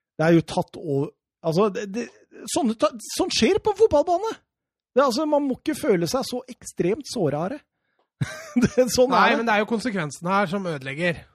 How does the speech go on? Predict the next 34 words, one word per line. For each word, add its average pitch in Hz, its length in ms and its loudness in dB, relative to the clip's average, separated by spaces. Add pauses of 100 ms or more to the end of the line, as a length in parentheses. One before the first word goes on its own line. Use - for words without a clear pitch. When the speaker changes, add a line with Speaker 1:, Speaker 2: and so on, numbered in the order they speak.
(120)
Speaker 2:
Hadde 170 220 -2
Van 180 140 -2
Dijk 151 260 -4
vært 160 200 -6
igjen 151 180 -4
tilbake 156 340 -8
klar 131 180 -8
igjen 143 140 -6
til 160 100 -8
neste - 180 -12
kamp, 165 220 -4
så - 140 -8
hadde 139 100 -8
ikke 151 160 -10
dette 135 160 -14
blitt - 300 -16
en 139 100 -10
veldig 131 260 -10
stor 127 220 -14
sak. - 380 -12 (180)
Speaker 1:
Nei, 139 180 -10 (160)
det 147 160 -4
er 147 80 0
Speaker 2:
Så 143 80 0
Speaker 1:
helt 135 80 -4
Speaker 2:
det 156 80 -2
er 135 140 0
Speaker 1:
riktig. 139 100 -6
Speaker 2:
konsekvensen 151 640 -10
her 151 140 -4
som 151 200 -10
er, 135 280 -10
eh, 135 280 -10
Speaker 1:
Fordi 165 220 6